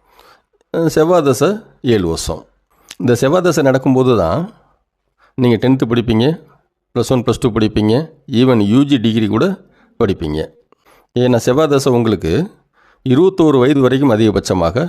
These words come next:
இருக்கும். அப்படின்னா என்ன அர்த்தம்? செவ்வாய் தசை தான் நம்மளுடைய படிப்பினுடைய தசை பீரியட், முக்கியமான படிப்பு. அதாவது டென்த்து, பிளஸ் ஒன்,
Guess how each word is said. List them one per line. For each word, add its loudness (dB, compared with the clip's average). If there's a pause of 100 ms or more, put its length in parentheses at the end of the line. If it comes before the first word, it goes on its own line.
(400)
இருக்கும். -2 (440)
அப்படின்னா 0
என்ன 0
அர்த்தம்? -2
செவ்வாய் 0
தசை 0
தான் 0 (520)
நம்மளுடைய 0 (120)
படிப்பினுடைய 2 (480)
தசை -2
பீரியட், -4
முக்கியமான 0
படிப்பு. -6 (160)
அதாவது 0 (120)
டென்த்து, -2 (160)
பிளஸ் -2 (100)
ஒன், -2